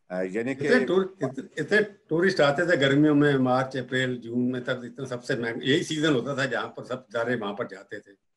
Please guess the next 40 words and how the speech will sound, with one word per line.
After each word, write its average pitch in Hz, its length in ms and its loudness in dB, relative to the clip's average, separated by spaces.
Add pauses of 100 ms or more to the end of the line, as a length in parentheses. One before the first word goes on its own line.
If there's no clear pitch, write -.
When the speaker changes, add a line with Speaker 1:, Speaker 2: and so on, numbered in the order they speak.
(300)
Speaker 2:
वो 139 60 -4
तो - 80 2
Speaker 1:
जी। 110 120 2
Speaker 2:
पूरा 185 120 8
season 160 320 2
आपका 143 260 4
निपट 156 300 4
गया 113 160 2
इस 95 140 -6
बार। 92 260 -16 (320)
कितना, 254 400 4
कितने 226 360 0
करोड़ों 180 320 0
का 165 80 2
नुकसान 131 460 2
हुआ 104 140 2
आपका 98 240 -8
इस 92 160 -14
हिसाब 104 180 -10
से? - 160 -10
पिछले - 400 -18
तीन 143 220 0
महीनों 139 220 2
में 151 180 0 (260)
revenue 170 400 4
state 156 200 0
government 127 380 0
का 127 60 -2
कितना 123 360 -6
घटा 127 300 -4
है, 127 160 -8 (220)
इसके - 320 -4
कोई 151 140 0
अंदाजा 135 340 4
है 190 160 6
आपके 127 280 -2
पास? - 240 -16 (1300)
Speaker 1:
देखिए, 190 300 -2
जहां 135 300 -2
तक 196 240 -2